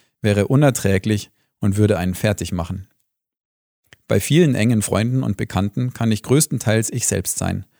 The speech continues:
aber auch nicht ständig und uneingeschränkt. Wenn ich das tun würde,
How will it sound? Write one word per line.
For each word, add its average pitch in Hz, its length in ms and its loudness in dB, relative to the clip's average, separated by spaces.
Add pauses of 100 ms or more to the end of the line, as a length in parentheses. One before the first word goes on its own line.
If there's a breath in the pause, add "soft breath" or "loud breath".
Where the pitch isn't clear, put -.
(580)
aber 110 180 4
auch 113 180 2
nicht - 220 0
ständig 110 720 0
und 101 240 0
uneingeschränkt. 90 880 -4 (240)
Wenn 98 140 2
ich - 180 0
das 135 240 0
tun 120 300 0
würde, 95 320 0